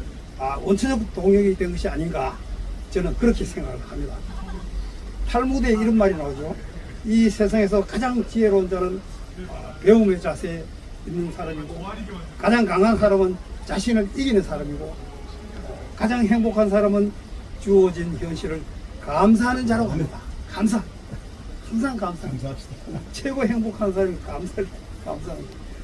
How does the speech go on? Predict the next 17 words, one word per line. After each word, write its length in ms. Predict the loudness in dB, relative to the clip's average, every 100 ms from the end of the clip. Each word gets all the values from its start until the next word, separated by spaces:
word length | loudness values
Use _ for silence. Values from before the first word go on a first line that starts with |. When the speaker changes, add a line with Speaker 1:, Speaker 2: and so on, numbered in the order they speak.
| -14 -14 -14 0
Speaker 1:
만사의 720 | 2 4 4 2 2 2 0 -4
감사를 500 | -4 2 4 2 0
생활할 540 | 2 4 4 0 -2
때 240 | 0 0 -4 -12 -14 -4
감사할 800 | 0 0 2 0 -2 -4 -4 2
일이 320 | 4 4 0 -8 -14 -4
더해진다고 480 | 0 4 6 6 6
합니다. 260 | 4 0 -2 -14 -14 -14 -12 -10 -10 -10 0
감사는 520 | 4 6 6 4 4
또 140 | 2
행복을 560 | 4 2 2 0 -2 -2
불러온다는 920 | -2 2 2 0 -10 -4 0 6 8
것이죠. 380 | 6 0 -8 -10 -10 -6
Speaker 2:
아멘. 160 | -4 -4 -8 -14 -14 -14 -14 -14 -12 -12 -12 -4
Speaker 1:
이 200 | -4 -2
또한 240 | -2 0 0
하나님의 420 | -2 -2 0